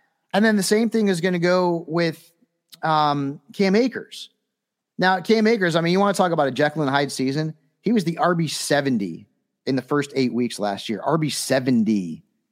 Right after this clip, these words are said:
And then from that point on, he was the R B fifteen. And over the last four weeks of the season, he was in the top four.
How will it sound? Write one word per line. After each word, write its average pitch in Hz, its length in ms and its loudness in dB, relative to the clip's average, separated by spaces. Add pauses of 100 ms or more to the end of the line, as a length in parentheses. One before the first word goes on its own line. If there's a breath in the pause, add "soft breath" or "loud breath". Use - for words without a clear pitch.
(520)
And 170 180 4
then 202 400 2 (360)
from 175 220 0
that 185 200 2
point 190 240 2
on, 185 320 4
he 170 160 0
was 156 140 -2
the 160 160 0
R 165 240 2
B 170 120 0
fifteen. 156 760 0 (500 soft breath)
And 156 340 0
over 180 220 0
the 165 100 0
last 175 280 0
four 165 160 2
weeks 170 200 0
of 156 60 -2
the 135 60 -4
season, 151 560 0 (180)
he 175 100 -2
was 170 120 2
in 156 60 0
the 143 60 0
top 135 220 2
four. 104 440 0